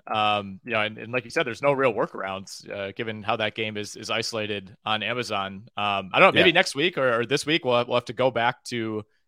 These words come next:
Speaker 1: uh, you know, try to stream it concurrently, uh, while doing the radio show. But, but as you alluded to, that, that's created some issues of its own. But, um,
Speaker 2: Yeah.
Speaker 1: Eagles Texans on Thursday night this week. What a matchup.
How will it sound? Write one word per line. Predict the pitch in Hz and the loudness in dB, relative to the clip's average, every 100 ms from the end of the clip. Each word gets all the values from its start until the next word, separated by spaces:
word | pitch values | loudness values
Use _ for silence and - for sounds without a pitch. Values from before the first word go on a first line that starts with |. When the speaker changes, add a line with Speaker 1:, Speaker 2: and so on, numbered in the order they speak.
| _ - | _ -8
Speaker 1:
uh, | 104 101 98 | -2 -2 -4
you | 107 | -8
know, | 110 | 0
try | 131 | 2
to | 123 | 2
stream | - 135 135 | 0 -4 -2
it | 117 | -4
concurrently, | - 107 127 123 113 110 101 - _ - | -6 -4 -2 -2 -6 -8 -8 -14 _ -8
uh, | 101 98 | -4 -2
while | 101 117 | 0 0
doing | 101 117 104 | 0 -6 -4
the | |
radio | 110 123 95 | -4 -4 -6
show. | - 95 | -8 -10
But, | 92 92 - | -10 -12 -2
but | 120 | 2
as | 135 | 2
you | 123 | 0
alluded | 117 131 113 | -2 -4 -6
to, | 110 | -6
that, | 107 113 | -8 -4
that's | 123 - | -6 0
created | 160 139 | 0 0
some | 131 127 | -2 -4
issues | - 123 | -4 -4
of | 120 104 | -4 -4
its | - | -4
own. | 113 95 90 | -4 -6 -6
But, | 107 101 _ _ _ _ | -6 -6 _ _ _ _
um, | 104 104 98 | 0 0 2
Speaker 2:
Yeah. | 113 107 | 2 4
Speaker 1:
Eagles | 175 254 | 2 2
Texans | - 190 - 113 - _ _ _ | 0 -2 -4 -12 -16 _ _ _
on | 117 113 | -6 -2
Thursday | 123 113 113 | -2 0 -2
night | 107 95 | -2 -6
this | 104 - | -10 -10
week. | 98 | -8
What | 104 147 | -6 0
a | |
matchup. | 123 - 95 | 0 0 -4